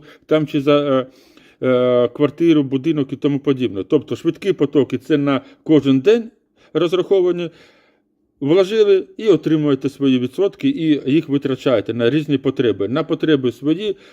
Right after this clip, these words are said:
особисті і на потреби, е, в фонді Cashflow. А стартовий потік, тут треба трошечки декілька місяців почекати, а то й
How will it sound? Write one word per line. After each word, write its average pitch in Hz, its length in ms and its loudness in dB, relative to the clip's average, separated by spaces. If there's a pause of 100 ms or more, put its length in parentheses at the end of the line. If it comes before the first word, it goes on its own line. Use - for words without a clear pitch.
особисті 175 640 0
і 175 40 -2
на 151 140 0
потреби, 143 520 -2
е, 123 100 -2 (640)
в 117 380 0
фонді 131 260 0
Cashflow. 120 500 -4 (360)
А 117 140 -4
стартовий 156 500 2
потік, 117 440 -6
тут 139 320 -2
треба 127 300 0
трошечки 135 500 -2
декілька 127 460 -2
місяців 120 420 -4
почекати, 135 560 -4
а 104 60 -2
то 127 180 2
й 117 80 0